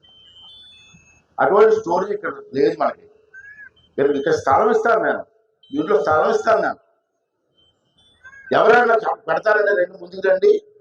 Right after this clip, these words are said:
లోన్లు ఇప్పిద్దాం బ్యాంక్ ద్వారా, మీరు వ్యాపారం చేసుకోండి. మీకు ఇంకా చూడాలనుకుంటే అనకాపల్లి బయ్యవారం దగ్గర కోల్డ్ స్టోరేజ్ ఉంది,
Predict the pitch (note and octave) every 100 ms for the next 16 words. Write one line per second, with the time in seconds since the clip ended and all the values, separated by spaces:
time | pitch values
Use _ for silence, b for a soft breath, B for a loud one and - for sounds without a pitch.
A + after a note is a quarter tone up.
0 | _ _ _ A2+ B2+ D3 D#3+ E3+ E3 D#3+
1 | D#3+ D3 - _ _ _ A#2 B2+ B2+ C3+
2 | B2+ C#3 - _ _ _ _ _ _ _
3 | D#3 D#3 D3+ D3 D3 B2 A#2 G#2+ G#2 -
4 | _ _ _ _ _ _ _ _ _ _
5 | _ - D3+ G#3+ G#3+ G#3 A#3 A3+ G3 G3+
6 | A3+ A3 G#3 G3+ G#3 A#3+ - _ _ _
7 | _ - B2 E3 A3 A3 A3 A3 G#3 G#3
8 | G3+ F#3+ G#3 G#3 G3+ G3+ G3 - G#3+ -
9 | - E3 F3 - - - C#3 C3+